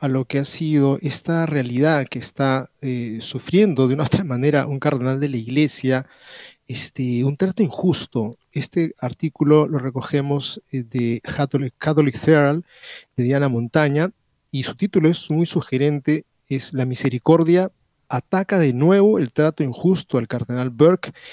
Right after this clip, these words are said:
y por otro lado también tenemos una, una respuesta que está haciendo el cardenal Burke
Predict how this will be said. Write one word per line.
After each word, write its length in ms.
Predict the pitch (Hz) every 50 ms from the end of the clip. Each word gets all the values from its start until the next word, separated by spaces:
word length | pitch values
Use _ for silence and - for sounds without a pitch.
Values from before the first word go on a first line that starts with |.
| - - _ -
y 80 | -
por 160 | - - - 160
otro 200 | 170 - 170 165
lado 240 | 170 170 180 180
también 540 | 170 - 135 127 127 143 151 156 156 156 147
tenemos 400 | 143 - 131 131 143 147 143 -
una, 320 | 156 151 151 151 151 143 139 _ _ _ _ _ -
una 320 | 147 156 160 151 147 131
respuesta 640 | 123 123 113 - - - - 196 214 - - - 131 120
que 100 | - 110
está 180 | - - -
haciendo 380 | 131 - - 151 143 139 135 139
el 100 | 135 131
cardenal 440 | - 127 123 123 127 131 131 135 127
Burke 320 | 117 139 135 143 - -